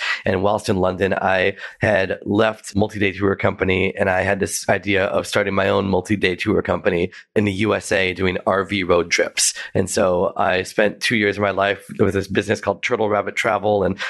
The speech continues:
led four departures on this. It was really fun, but just in the background, I was doing free walking tours to make some extra money. It was never meant to be anything more than that. Eventually, when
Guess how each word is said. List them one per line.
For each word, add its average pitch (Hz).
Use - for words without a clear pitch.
led 107
four 117
departures 110
on 107
this. 104
It 110
was 98
really 127
fun, 110
but 110
just 147
in 127
the 117
background, 110
I 104
was 98
doing 98
free 110
walking 95
tours 92
to -
make 95
some 92
extra -
money. 80
It 110
was 101
never 120
meant 101
to 104
be 95
anything 92
more 95
than 90
that. 76
Eventually, 113
when 110